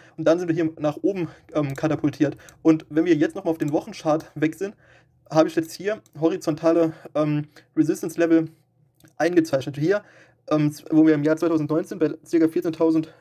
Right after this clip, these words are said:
ähm, U-S-Dollar im Sommer waren nach diesem Bullrun, hatten wir hier auch eine Bitcoin-Dominanz von circa siebzig Prozent und auf dieses Level sind wir jetzt nochmal gestiegen. Aber ich denke, da so viele Institutionen weiterhin in Bitcoin investieren, kann es gut sein, dass wir dieses Mal über dieses Level steigen und dann in circa hier in diese,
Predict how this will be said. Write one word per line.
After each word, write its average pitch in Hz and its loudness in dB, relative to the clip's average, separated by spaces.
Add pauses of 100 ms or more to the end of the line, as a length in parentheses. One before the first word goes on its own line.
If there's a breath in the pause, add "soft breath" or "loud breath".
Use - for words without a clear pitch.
(160)
ähm, 151 -4
U-S-Dollar 165 0
im 139 -4
Sommer 143 0
waren 147 0
nach 147 -4
diesem 147 -2
Bullrun, 165 2 (240 loud breath)
hatten 165 0
wir 151 2
hier 175 0
auch - -2
eine 151 0
Bitcoin-Dominanz 165 -2
von 143 -6
circa 160 2
siebzig 156 -2
Prozent 160 -2
und 151 2
auf 143 -6
dieses 160 -4
Level 160 4
sind 160 -2
wir 147 0
jetzt 143 -6
nochmal 160 -4
gestiegen. 143 -4
Aber 139 -4
ich - -14
denke, 165 -4 (280 loud breath)
da 156 2
so 160 4
viele - -2
Institutionen 165 0
weiterhin 165 0
in 151 -2
Bitcoin 180 -4
investieren, 156 -4
kann 156 0
es 151 -10
gut 190 -10
sein, 160 0
dass 156 0
wir 151 -4
dieses 170 -4
Mal 156 -2
über 170 4
dieses 143 -4
Level 160 4 (160 loud breath)
steigen 190 -4 (140)
und 160 -2
dann 156 4
in 160 0
circa 165 0 (280 loud breath)
hier 185 -4
in 170 0
diese, 147 -2